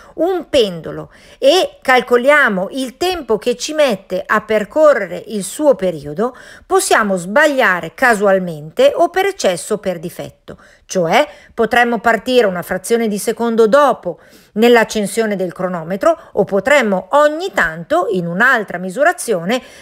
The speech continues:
schiacciare una frazione di secondo prima lo spegnimento del cronometro. Otteniamo quindi tra le varie misurazioni delle misure che sono sbagliate per eccesso e delle misure sbagliate per difetto.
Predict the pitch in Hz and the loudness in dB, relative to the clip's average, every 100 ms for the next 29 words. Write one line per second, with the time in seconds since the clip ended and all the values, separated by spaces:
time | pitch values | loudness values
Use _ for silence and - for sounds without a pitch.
0 | - - - 359 370 202 180 190 - 320 | -10 -6 0 0 2 2 2 -2 -2 -2
1 | 262 180 180 - 262 226 190 233 269 262 | 0 -2 -6 -4 -4 -2 -4 -4 -2 -2
2 | 226 - 330 311 220 208 320 - - - | -2 -2 0 2 2 2 2 0 -14 -20
3 | _ _ 240 247 214 - 320 311 349 226 | _ _ 2 4 2 0 -4 -4 -4 -4
4 | 170 165 190 180 165 175 165 151 156 - | -4 -6 -4 -4 -6 -8 -8 -12 -16 -20
5 | - _ _ - 196 208 196 220 226 208 | -20 _ _ -8 -6 -2 -2 0 -2 -2
6 | 285 269 185 160 160 165 165 202 226 190 | 0 0 -2 -6 -6 -6 0 0 2 0
7 | 196 202 214 262 294 - 285 214 240 349 | -2 -4 0 0 0 -2 -2 -2 -4 -6
8 | - - 180 196 262 330 208 220 294 214 | -8 -6 -4 -2 -2 -4 0 2 2 0
9 | - 202 190 175 262 294 226 156 190 180 | -4 -4 -4 0 2 2 2 0 -4 0
10 | 269 381 - 165 139 - 233 - - - | 0 0 -2 -4 -4 -4 -4 -6 -18 -2
11 | 233 285 339 370 214 190 190 311 262 147 | 2 2 0 -4 -2 -2 0 0 0 -4
12 | - 202 170 160 160 - 185 160 151 - | -4 -6 -4 -6 -8 -12 -14 -12 -14 -16
13 | _ 151 | _ -20